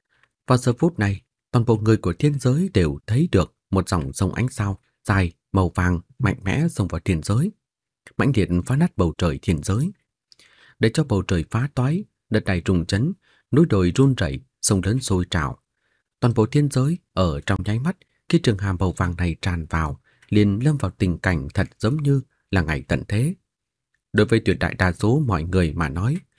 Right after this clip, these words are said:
đây quả thực so với tràng đại chiến ba trăm năm trước kia, so sánh còn kinh khủng hơn.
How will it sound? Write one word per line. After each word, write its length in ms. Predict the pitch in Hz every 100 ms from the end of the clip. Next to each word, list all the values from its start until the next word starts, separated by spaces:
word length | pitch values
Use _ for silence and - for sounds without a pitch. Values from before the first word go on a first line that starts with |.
| _ _ -
đây 220 | 107 101
quả 180 | 87 90
thực 280 | - 92 _ _ -
so 140 | -
với 160 | 127 156
tràng 220 | - 87 80
đại 180 | 90 -
chiến 240 | 113 127 175 _ -
ba 200 | 95 87
trăm 200 | - 90
năm 180 | 87 85
trước 240 | 151 -
kia, 200 | 120 117 - _ _
so 280 | - 95 87
sánh 320 | - 95 151 -
còn 180 | 82
kinh 180 | - 87
khủng 180 | - 80
hơn. 200 | 90